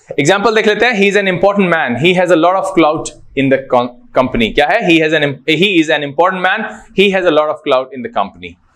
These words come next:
यहाँ जो दूसरा शब्द है basically, चूंकि एनिमेशन में उल्टा हुआ है, दो दिन से बड़ा गड़बड़ हो रहा है। Cloud का मतलब है influence and power और hard hit usually with the hand। चलिए यहाँ पर जो पहला शब्द है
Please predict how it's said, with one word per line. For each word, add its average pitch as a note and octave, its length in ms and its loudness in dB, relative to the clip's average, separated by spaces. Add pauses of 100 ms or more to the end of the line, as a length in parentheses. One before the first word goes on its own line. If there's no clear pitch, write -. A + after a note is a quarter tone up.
(320)
यहाँ A#2+ 140 0
जो B2+ 280 2
दूसरा E3+ 340 4
शब्द E3 280 0
है D3+ 80 4
basically, C3 420 0 (540)
चूंकि C3+ 220 -2
एनिमेशन D3 380 0
में E3+ 140 2
उल्टा D#3 260 2
हुआ D3+ 220 0
है, D3 100 0
दो C#3+ 160 4
दिन D3+ 180 0
से D3+ 100 0
बड़ा C3+ 180 0
गड़बड़ C3 300 2
हो C#3+ 60 -2
रहा C3 120 0
है। D#3+ 60 0 (360)
Cloud G3+ 260 2
का G#3 80 4
मतलब F#3+ 280 0
है E3 220 0
influence E3+ 300 0
and D#3 180 0
power C#3 280 0 (320)
और C3+ 260 0 (200)
hard C#3+ 240 2
hit B2+ 360 -8
usually A2+ 360 -4
with - 280 -10 (440)
the A#2+ 140 2
hand। F#3+ 200 0 (840)
चलिए G#3 360 0 (280)
यहाँ D3+ 140 2
पर F#3 140 2
जो F3 100 4
पहला F#3 280 0
शब्द F#3 260 0
है - 340 -4